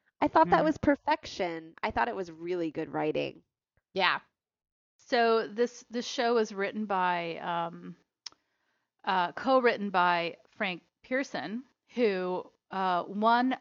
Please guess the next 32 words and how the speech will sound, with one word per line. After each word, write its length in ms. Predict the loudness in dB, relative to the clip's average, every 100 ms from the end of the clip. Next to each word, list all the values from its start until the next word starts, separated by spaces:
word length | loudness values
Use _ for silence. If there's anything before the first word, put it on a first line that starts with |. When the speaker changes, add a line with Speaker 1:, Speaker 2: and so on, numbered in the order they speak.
| -6
Speaker 2:
an 100 | -4
Oscar 480 | -4 -4 -4 -6 -6
for 480 | -6 -2 0 -2 -2
writing 580 | -2 -2 -2 -4 -6 -6
Dog 260 | -4 -4
Day 120 | -6
Afternoon, 680 | -8 -8 -10 -4 0 2 0 -4 _ _ _ _ -6
and, 500 | -2 0 0 -2 -2
um, 500 | -2 -2 -4 -8 -14 -18 _ _ _ _ _ -20 -20 _
he 460 | -8 -4 -4 -6 -8
directed 800 | -8 -4 -2 -2 -4 -4 -4 -4 -10
A 60 |
Star 320 | -14 -4 -2 -2
Is 80 | -4
Born 460 | -6 -10 -8 -8 -12
with 120 | -10
Barbra 240 | -8 -8 -10
Streisand, 640 | -10 -10 -10 -12 -12 -14 -16 _ _ _ _
and 260 | -4 -2 -4
he 140 | -4
also 300 | -4 -4 -4
wrote 500 | -4 -2 -2 -4 -8
Cat 220 | -12 -12 -8
Ballou 360 | -6 -2 -2 -2
and 120 | -6
Cool 220 | -6 -6
Hand 300 | -6 -8 -8 -8
Luke. 400 | -8 -10 -14 -20 _ _ -16
So 160 | -16 -18 _ _ _ _ _ -20
this 160 | -16
is 140 | -16 -14
quite 340 | -6 -6